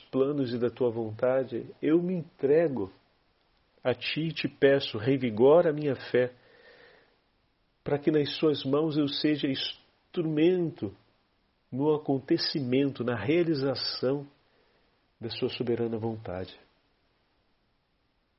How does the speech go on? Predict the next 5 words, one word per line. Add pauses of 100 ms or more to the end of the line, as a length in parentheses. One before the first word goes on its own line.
(1300)
Vamos (180)
agora (1160)
ouvir
esse
trecho